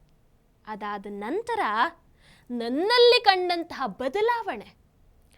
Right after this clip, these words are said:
ನಿಮ್ಮಲ್ಲೂ ಕಂಡ್ರೆ ದಯವಿಟ್ಟು ಆಶ್ಚರ್ಯ ಪಡಬೇಡಿ. ಇನ್ನು ಮುಂದಿನ ಕಾಮೆಂಟ್, ಮಮತಾ ಅನ್ನೋಳು ಮುಮ್ತಾಜ್ ಅನ್ನುವಂತಹ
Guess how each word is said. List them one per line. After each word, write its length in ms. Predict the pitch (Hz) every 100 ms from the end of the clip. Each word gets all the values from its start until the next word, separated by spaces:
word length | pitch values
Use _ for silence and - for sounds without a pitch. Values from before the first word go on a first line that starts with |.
| - _ -
ನಿಮ್ಮಲ್ಲೂ 840 | 220 220 214 226 302 370 427 427
ಕಂಡ್ರೆ 880 | 415 - 202 240 370 330 196 240 285 - _ - - _ _ _ _ _ - 208
ದಯವಿಟ್ಟು 720 | 220 208 196 302 370 427 -
ಆಶ್ಚರ್ಯ 540 | 233 196 - 190 247
ಪಡಬೇಡಿ. 480 | 403 640 523 208 175 - - _ - _ - _ _ _ _ _ _ _ _ _ _ _ _ _ _ _ - - - - - - -
ಇನ್ನು 180 | 466 480
ಮುಂದಿನ 260 | 480 480 440
ಕಾಮೆಂಟ್, 460 | 320 254 202 - - - - - _ _ _ _ _ _ _ _ _ - - -
ಮಮತಾ 380 | 233 262 359 392
ಅನ್ನೋಳು 320 | 359 339 381
ಮುಮ್ತಾಜ್ 440 | 349 311 311 330 320
ಅನ್ನುವಂತಹ 480 | 302 285 262 262